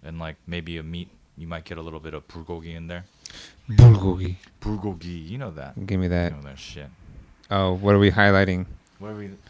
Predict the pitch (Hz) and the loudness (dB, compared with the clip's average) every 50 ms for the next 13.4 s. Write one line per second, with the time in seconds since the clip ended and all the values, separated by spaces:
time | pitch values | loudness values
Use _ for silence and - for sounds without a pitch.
0 | _ _ _ - 156 156 147 190 190 180 165 139 - 113 143 160 175 160 147 160 | _ _ _ -10 -10 -6 0 4 6 6 4 4 2 4 6 6 6 6 2 2
1 | 170 175 - 170 143 135 135 139 147 139 147 143 123 - - - 156 143 - - | 0 0 2 0 0 4 4 4 4 4 2 0 0 -2 -4 -2 -2 -2 -2 -2
2 | 127 117 104 113 110 110 113 123 131 143 151 135 - 143 131 - 143 139 131 - | -2 -2 -2 -2 -2 -2 0 0 0 0 0 0 0 0 0 0 -4 -4 -4 -6
3 | - 117 - - - 123 123 123 127 120 120 113 107 - - 104 110 113 110 107 | -8 -8 -8 -6 -6 -4 -4 -2 0 0 -2 -2 -4 -6 -6 -4 -4 -2 -4 -4
4 | - - 98 107 107 - - - 123 123 127 135 131 - _ _ _ _ _ _ | -6 -4 -4 -4 -4 -4 -4 -2 0 0 0 0 -4 -8 _ _ _ _ _ _
5 | _ _ - 98 135 180 196 190 - - 202 196 190 190 190 190 185 185 190 190 | _ _ -2 0 2 2 2 0 0 0 2 4 4 4 4 2 2 0 0 0
6 | 185 185 185 185 185 185 175 - _ _ _ _ - - _ _ _ _ _ _ | 0 0 0 0 -2 -4 -6 -10 _ _ _ _ -20 -20 _ _ _ _ _ _
7 | _ _ _ _ - 120 147 185 208 202 233 240 240 240 233 - _ - 123 131 | _ _ _ _ -2 2 2 4 4 2 0 -2 -4 -4 -8 -12 _ -10 -4 -4
8 | 160 180 202 196 175 175 170 - - 180 175 160 - 170 170 175 175 175 170 180 | -2 -2 0 2 2 2 2 0 0 -4 -2 -2 -4 -4 -4 -4 -4 -4 -4 -4
9 | 175 - 196 196 202 196 - - - - - - - - - - - - - - | -6 -4 -4 -6 -6 -6 -10 -14 -18 -20 -20 -20 -20 -20 -20 -20 -20 -20 -16 -6
10 | 101 127 135 139 147 147 - - 165 151 143 139 131 127 131 123 - - 127 123 | 0 2 4 4 4 4 2 0 2 2 2 2 2 0 -4 -6 -4 -2 0 0
11 | 120 117 113 110 92 - - 104 104 101 - - - - - - _ _ _ _ | 2 0 0 -2 -6 -8 -8 -8 -8 -8 -8 -10 -12 -12 -14 -16 _ _ _ _
12 | _ _ _ - 107 - - - 151 151 147 147 139 120 113 120 113 110 110 104 | _ _ _ -10 -10 -8 -6 -2 0 0 0 0 -4 -6 -4 -4 -4 -4 -4 -4
13 | 104 98 95 92 90 90 87 87 | -4 -6 -6 -8 -8 -10 -10 -12